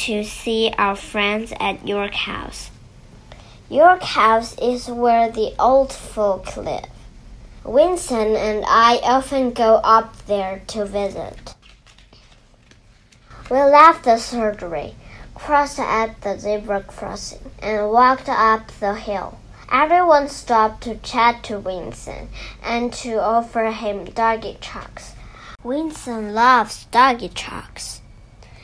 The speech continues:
"Good boy, Winston. Give me a paw, Winston. Hello, Winston. Would you like some doggy chocks?" At last, we came to the old folks' house.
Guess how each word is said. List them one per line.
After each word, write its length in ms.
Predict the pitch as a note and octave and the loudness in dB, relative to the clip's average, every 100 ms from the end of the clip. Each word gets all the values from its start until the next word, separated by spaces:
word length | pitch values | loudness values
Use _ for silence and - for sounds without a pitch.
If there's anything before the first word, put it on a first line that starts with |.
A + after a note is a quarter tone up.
| - - - | -20 -20 -6
"Good 320 | - G#4 G#4 | 2 2 2
boy, 340 | - G#3+ G3+ G#3 | 0 2 2 2
Winston. 680 | G#3+ A#3 B3+ - D#4 D#4+ E4 - - - - | 0 -2 -2 -2 0 0 -4 -18 -20 -20 -6
Give 140 | E4 | -2
me 240 | F4+ F#4 G4+ | 2 2 4
a 80 | F4 | 2
paw, 480 | - - G#4 D#4 G#3+ | -2 2 6 6 6
Winston. 600 | G3+ G#3 - G#3 G#3 G#3+ - - | 0 -6 -10 -10 -10 -12 -18 -4
Hello, 460 | D4+ F4+ G#4+ F4+ | 2 4 4 4
Winston. 720 | C4 A3 A#3 B3 - F4 G4 G#4+ - - - | 2 0 0 -4 -2 0 0 -4 -14 -18 -4
Would 100 | C#4 | 0
you 300 | E4+ G4 G4+ | 2 2 2
like 180 | F#4+ | 0
some 500 | - - A#3+ A#3+ A3 | -4 -4 -4 -4 -6
doggy 460 | - G#3+ G#3+ A#3 C#4+ | -4 -2 -2 -2 -6
chocks?" 680 | D4 F4 F4 E4+ - - - - - - - - - - - - | -4 2 2 2 -6 -14 -18 -20 -20 -20 -20 -20 -20 -20 -20 -8
At 220 | A3 A3 | -4 0
last, 540 | B3+ D#4 G#3 G#3+ - | 2 2 0 -4 -10
we 160 | B3 A3+ | -10 -10
came 440 | A3 C4+ C4 C#4+ | -10 -8 -6 -6
to 160 | C#4+ C#4 | -6 -4
the 220 | A3+ G#3+ | 0 0
old 280 | - A#3 C4 | 2 2 0
folks' 540 | - A3 G#3 G#3+ - | -4 -4 -4 -4 -10
house. 400 | F#3+ D#3+ - - | -10 -10 -14 -20